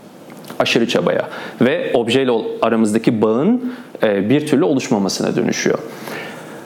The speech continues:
Objenin kabalığını ve inceliğini belirleyen şey objenin kendi formu. Aslında yaptığımız şey bir meditasyon çalışmasında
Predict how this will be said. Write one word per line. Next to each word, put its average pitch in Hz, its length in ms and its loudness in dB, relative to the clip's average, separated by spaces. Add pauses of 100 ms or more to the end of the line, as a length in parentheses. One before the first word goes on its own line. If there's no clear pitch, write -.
(400)
Objenin 208 480 2
kabalığını 180 800 2 (560)
ve 139 140 2
inceliğini 151 600 4
belirleyen 208 480 2
şey 208 480 0
objenin 170 440 2
kendi 185 320 0
formu. 117 400 0 (680)
Aslında 190 340 2
yaptığımız 208 460 2
şey 165 260 2
bir 151 160 0
meditasyon 156 560 2
çalışmasında 127 920 2